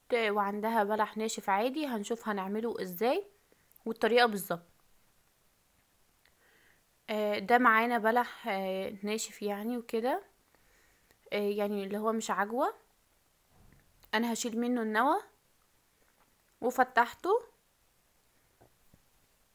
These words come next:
بعد كده هجيب بولة بلاستيك هحط فيها الكمية اللي انا عاوزاها، وبعد كده اغطيها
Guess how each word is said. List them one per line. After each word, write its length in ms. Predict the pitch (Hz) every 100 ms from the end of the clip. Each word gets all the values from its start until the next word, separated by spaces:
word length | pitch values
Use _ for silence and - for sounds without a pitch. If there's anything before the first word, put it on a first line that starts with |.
| _ _ _ _ _ _ _ _ _ _ _ _ _ _ _ _ _
بعد 180 | 226 226
كده 260 | 233 254 247
هجيب 260 | 220 240
بولة 200 | 214 240
بلاستيك 560 | 220 220 226 - 277 -
هحط 300 | 233 220 226
فيها 180 | 220 226
الكمية 440 | 214 208 214 226
اللي 120 | 220
انا 100 | 220
عاوزاها، 640 | 208 208 208 208 240 285 392 - - - -
وبعد 300 | 240 240 208
كده 320 | 202 226 220
اغطيها 840 | 196 202 208 - 240 240 240 233 -